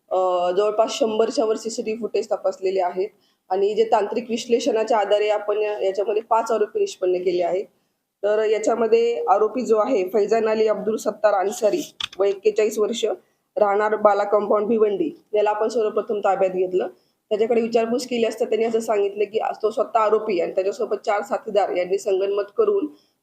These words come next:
हा सर्व प्लॅन तयार केला आणि फिर्यादी याला, अ, त्यांनी त्याच्याकडील चोरी केलेला आहे. तर त्याचे आपण दोन साथीदार अजून अटक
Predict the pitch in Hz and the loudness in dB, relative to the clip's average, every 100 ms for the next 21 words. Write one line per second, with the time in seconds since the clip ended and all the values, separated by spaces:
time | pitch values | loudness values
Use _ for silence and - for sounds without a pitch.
0 | - 196 226 208 214 214 208 202 208 208 | -6 -2 0 0 0 0 0 2 0 0
1 | 220 202 262 269 220 220 247 247 247 220 | 0 0 0 0 -2 -2 -4 -4 -2 0
2 | 208 226 214 202 247 - _ _ - 190 | 0 0 0 0 -4 -8 _ _ -4 0
3 | 180 180 180 175 170 170 170 - - - | 2 0 0 0 0 -2 -4 -8 -6 -4
4 | - 196 196 240 339 _ _ _ _ 196 | -2 -2 -2 -2 -6 _ _ _ _ -4
5 | 196 214 240 - 247 226 208 180 175 165 | -2 -2 -2 -2 0 0 0 0 0 -2
6 | 180 226 - _ _ - 220 233 226 240 | -2 -4 -6 _ _ -2 0 2 0 2
7 | 233 233 254 262 - 254 233 233 226 233 | 2 4 2 0 0 2 4 4 2 0
8 | 220 | 0